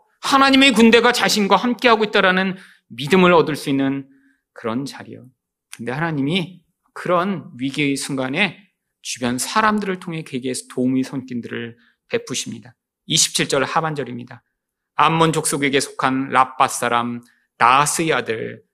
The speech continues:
소비와. 여러분, 이 사람은 사실 과거의 원수예요. 여러분, 과거에 무슨 일이 있었나요? 여러분, 지금 암몬 족속과 전쟁을 해서, 아, 그 사람들을 다 지금 죽이고, 아, 그들을 다 지금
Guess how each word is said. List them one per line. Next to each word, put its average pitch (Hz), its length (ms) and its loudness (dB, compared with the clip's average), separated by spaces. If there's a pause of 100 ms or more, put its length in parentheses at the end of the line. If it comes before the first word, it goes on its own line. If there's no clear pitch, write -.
(100)
소비와. 113 640 -16 (880)
여러분, 269 540 2 (360)
이 156 60 -6
사람은 285 280 4
사실 254 240 0
과거의 202 400 4
원수예요. 156 1080 0 (720)
여러분, 330 320 4
과거에 233 280 4
무슨 226 260 2
일이 254 100 8
있었나요? 208 720 2 (840)
여러분, 330 160 2
지금 359 180 2
암몬 285 460 6
족속과 247 440 4
전쟁을 185 520 2
해서, 190 560 2 (400)
아, 277 40 0
그 - 120 -4
사람들을 339 440 4
다 - 80 0 (200)
지금 262 600 -2
죽이고, 196 840 2 (440)
아, 277 80 2
그들을 277 320 4
다 277 400 6
지금 214 640 0